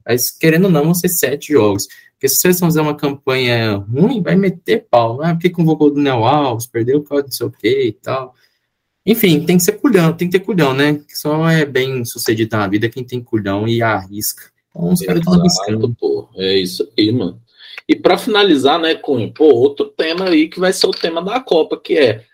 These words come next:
Speaker 2: a última Copa de Messi e Cristiano Ronaldo, né, velho? A
Speaker 1: É, e
Speaker 2: última.
Speaker 1: tal-, e talvez o Neymar, né, que deu uma declaração aí falando que ia ser a
Speaker 2: É.
Speaker 1: última dele também.
Speaker 2: Sim, sim, é.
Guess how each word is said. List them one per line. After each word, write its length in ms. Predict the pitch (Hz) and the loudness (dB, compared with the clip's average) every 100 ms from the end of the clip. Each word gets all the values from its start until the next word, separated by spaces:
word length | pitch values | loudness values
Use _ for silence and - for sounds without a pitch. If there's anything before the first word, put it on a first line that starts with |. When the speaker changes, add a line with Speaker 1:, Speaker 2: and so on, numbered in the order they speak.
| _ - | _ -4
Speaker 2:
a 200 | 165 165 | 0 2
última 580 | 127 147 247 - 311 277 277 | 2 0 -4 -4 -4 -4 0
Copa 320 | 165 160 170 | 2 2 0
de 160 | - | -6
Messi 400 | 180 135 139 - | -4 0 0 -2
e 40 | 185 | -12
Cristiano 460 | 247 214 - 214 269 | -12 -8 -4 -4 -4
Ronaldo, 560 | 403 392 143 147 135 | -6 0 2 2 -2
né, 180 | 123 135 | -6 -2
velho? 340 | 160 95 90 _ _ | 0 0 -2 _ _
A 220 | - 139 120 | -4 0 2
Speaker 1:
É, 60 | 120 | 2
e 40 | |
Speaker 2:
última. 160 | 165 151 | 0 -2
Speaker 1:
tal-, 200 | - 202 - - | -8 -20 -16 -6
e 80 | 143 | 0
talvez 360 | 156 147 143 | 4 4 2
o 20 | |
Neymar, 420 | 143 143 208 180 135 | -2 0 2 2 0
né, 140 | 127 | -4
que 140 | 127 | -4
deu 100 | 120 | -6
uma 80 | 117 | -2
declaração 640 | 117 117 120 117 117 120 113 | -4 0 2 2 0 -4 -2
aí 160 | 110 | -2
falando 280 | 107 120 117 | -2 -4 -4
que 80 | 127 | -4
ia 40 | |
ser 140 | 127 139 | -4 0
a 60 | |
Speaker 2:
É. 180 | 143 220 | 2 2
Speaker 1:
última 280 | 120 - 113 - | -2 -12 -10 -2
dele 180 | 107 | 0
também. 480 | 104 107 101 98 104 - | 0 -6 -6 -6 -8 -12
Speaker 2:
Sim, 360 | - 170 151 113 | -4 0 0 -2
sim, 420 | - 151 104 117 - | -4 -4 -4 -8 -8
é. 260 | 139 123 95 | -2 -2 -4